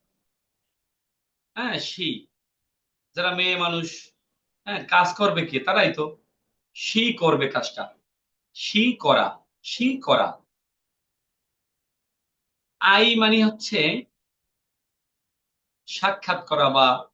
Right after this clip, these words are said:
লাভ। মনে রাখার টেকনিক কি? যাদের বাড়ি নোয়াখালী, এরা বলে, "আই সাক্ষাৎ করব।"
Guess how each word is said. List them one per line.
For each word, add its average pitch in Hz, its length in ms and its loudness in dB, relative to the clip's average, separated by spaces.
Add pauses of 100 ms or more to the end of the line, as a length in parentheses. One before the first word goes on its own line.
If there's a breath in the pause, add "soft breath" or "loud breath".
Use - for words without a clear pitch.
লাভ। 147 240 4 (1000)
মনে 175 160 -4
রাখার 180 300 -4
টেকনিক 160 400 -8
কি? - 280 -12 (920)
যাদের 156 320 2
বাড়ি 170 240 4
নোয়াখালী, 165 640 0 (600)
এরা 160 180 4
বলে, 156 240 4 (840)
"আই 185 200 2
সাক্ষাৎ 180 440 -4
করব।" 107 320 -8